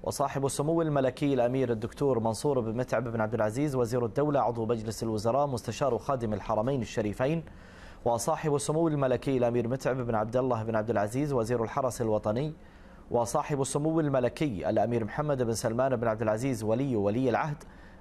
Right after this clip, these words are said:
النائب الثاني لرئيس مجلس الوزراء وزير الدفاع، ومعالي وزير الدولة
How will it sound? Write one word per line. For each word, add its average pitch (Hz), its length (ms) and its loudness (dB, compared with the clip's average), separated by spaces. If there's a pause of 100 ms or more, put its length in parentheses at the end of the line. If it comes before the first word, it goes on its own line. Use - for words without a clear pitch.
(140)
النائب 143 360 2
الثاني 147 360 2
لرئيس 113 420 2
مجلس 113 460 0
الوزراء 113 480 2
وزير 120 300 2
الدفاع، 131 560 0 (600)
ومعالي 123 440 2
وزير 147 320 2
الدولة 160 360 0